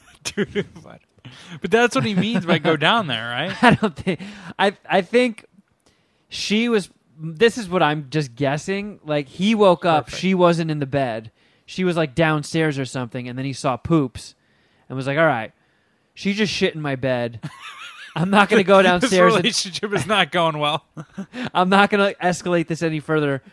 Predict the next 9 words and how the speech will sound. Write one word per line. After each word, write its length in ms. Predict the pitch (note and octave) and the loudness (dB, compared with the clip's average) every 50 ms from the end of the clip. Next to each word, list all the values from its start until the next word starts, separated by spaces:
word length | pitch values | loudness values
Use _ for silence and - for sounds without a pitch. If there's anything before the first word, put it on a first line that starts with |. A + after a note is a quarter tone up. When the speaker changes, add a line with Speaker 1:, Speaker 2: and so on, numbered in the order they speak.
| _ _ _ - | _ _ _ -2
Speaker 2:
by 120 | - D#3+ D#3+ | 0 0 0
going 300 | D#3 E3 D#3+ D#3+ D#3 D3+ | 2 2 0 0 0 0
downstairs 800 | D3+ D3 C#3+ C#3 C3 - - C#3+ C3 B2+ B2 A#2+ A#2+ A2+ - _ - D#3+ _ _ _ _ - - - | 0 -2 -2 -2 -4 -6 -4 -4 -4 -4 -4 -6 -8 -10 -14 _ -20 -20 _ _ _ _ -18 -12 -10
and 100 | C#3+ C#3 | -10 -6
starting 320 | - - F3 D#3 D3 D3 | 0 2 2 2 2 0
trouble. 460 | C3 - D#3 C#3+ C3 G#2+ A2 G#2 G#2 G#2 | -4 2 2 2 2 2 -2 -10 -12 -10
Speaker 1:
She's 260 | - - - F3+ D#3 | -10 -8 -8 -6 -6
unhinged, 840 | F#3 D#3+ E3 F3 F3+ F3+ D#3 D3 D#3+ D#3+ D#3 D3 C#3+ C#3 - - - | -6 -8 -6 -8 -8 -6 -6 -6 -6 -6 -8 -10 -12 -14 -14 -14 -16
clearly, 600 | - - - - B3 C4 C4 G#3+ D#3+ G#2 - | -16 -14 -8 -4 0 2 2 0 0 -4 -10